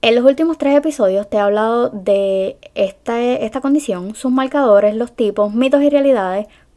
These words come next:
pero en el episodio de hoy quiero estar un poco, pues, más allá con lo que es el A D H D de adultos. De esto hablé un poco la semana pasada en Instagram y les di cinco posibles marcadores, pero hoy les voy a dar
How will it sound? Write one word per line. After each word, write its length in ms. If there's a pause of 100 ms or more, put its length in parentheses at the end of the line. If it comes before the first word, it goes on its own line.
(140)
pero 720 (540)
en 120
el 80
episodio 400
de 140
hoy 220
quiero 200
estar 340
un 260
poco, 720
pues, 280 (260)
más 300
allá 320
con 160
lo 100
que 280
es 260 (140)
el 140
A 120
D 80
H 160
D 80
de 140
adultos. 760 (440)
De 240
esto 500
hablé 520
un 160
poco 260
la 80
semana 320
pasada 340
en 80
Instagram 560
y 120
les 140
di 140
cinco 440
posibles 340
marcadores, 640
pero 360
hoy 640 (480)
les 220
voy 240
a 120
dar 340